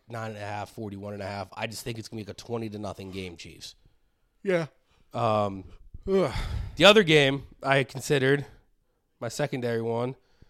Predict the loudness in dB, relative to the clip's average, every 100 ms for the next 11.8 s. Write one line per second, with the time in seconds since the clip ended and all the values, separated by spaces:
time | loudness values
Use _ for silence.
0 | _ _ _ 0 2 0 -6 -4 -4 0
1 | 4 6 6 6 6 6 4 2 -2 -4
2 | -14 _ _ _ _ 0 2 4 4 4
3 | 2 0 0 0 -2 -4 -6 -4 -4 -6
4 | -14 -18 -20 _ _ _ _ -16 -12 -8
5 | -8 -10 -10 -14 -14 -14 -12 -10 -2 2
6 | 2 0 -8 -14 -14 -16 -16 -16 -4 2
7 | 4 4 4 4 2 -2 -2 0 0 -2
8 | -4 -4 -4 -8 -12 -18 -20 -18 -12 -10
9 | -10 -10 -14 -20 -20 -20 -20 -20 -20 -20
10 | -6 -2 0 -2 -2 -2 0 -2 -6 -6
11 | -2 0 -2 -8 -12 -16 -20 -20